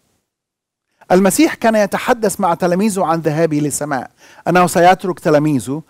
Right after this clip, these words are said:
ويذهب إلى السماء من حيث أتى. فالتلاميذ حزنوا.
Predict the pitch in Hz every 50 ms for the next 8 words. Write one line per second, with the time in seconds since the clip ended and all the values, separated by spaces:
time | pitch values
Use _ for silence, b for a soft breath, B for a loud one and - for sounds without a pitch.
0 | b b b b - 139 147 156 156 139 147 151 143 156 143 143 131 - 170 175
1 | 165 147 110 - _ _ _ _ _ _ _ _ _ _ - 160 170 165 - 202
2 | 208 196 - 233 - - 247 - - - - - _ _ _ _ _ _ _ _
3 | _ _ _ _ _ _ _ _ _ _ _ _ _ _ _ _ _ _ _ _
4 | _ _ _ _ _ _ _ _ _ _ _ _ _ _ _ _ _ _ - 202
5 | 202 - 240 220 220 208 196 196 185 160 - - - 254 247 156 131 117